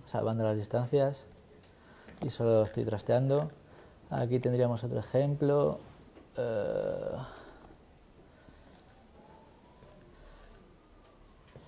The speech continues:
bueno, este ordenador es un poco lento, pero bueno. Donde tenemos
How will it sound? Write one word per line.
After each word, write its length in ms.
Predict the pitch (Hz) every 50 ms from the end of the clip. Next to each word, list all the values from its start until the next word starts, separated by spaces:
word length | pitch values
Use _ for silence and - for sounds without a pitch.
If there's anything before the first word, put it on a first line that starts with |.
| - - - - - - - - - - - - -
bueno, 140 | - 127 110
este 120 | - -
ordenador 300 | 107 104 101 104 104 107
es 60 | 101 104
un 60 | 107
poco 200 | 104 104 101 98
lento, 260 | 101 117 127 127 120
pero 140 | 107 98 95
bueno. 180 | 101 117 147 - - - - - - - - -
Donde 280 | - 135 127 117 117 113
tenemos 360 | - 113 104 107 107 107